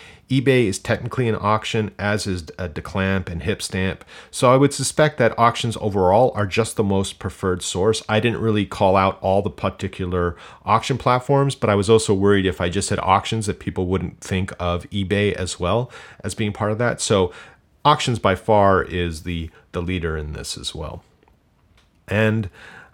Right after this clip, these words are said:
as, as, as one can say, we're never perfect. We're always gonna learn and try to do better.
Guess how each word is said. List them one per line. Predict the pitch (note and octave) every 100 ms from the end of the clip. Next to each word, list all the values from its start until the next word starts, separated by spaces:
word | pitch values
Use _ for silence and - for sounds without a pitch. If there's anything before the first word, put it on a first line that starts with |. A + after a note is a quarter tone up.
| -
as, | A#2 G2
as, | A#2+ A2
as | - A#2+ G2+
one | G#2+ A#2+
can | B2
say, | -
we're | G#2 F2+
never | G#2+ G2+
perfect. | - G2 G2 C#3+ C#3
We're | G2
always | F2+ F2+ -
gonna | E2+ E2
learn | D#2+ E2 E2 F2 -
and | F2
try | - D#2+
to | D2+
do | D#2+
better. | D#2 E2+ - E2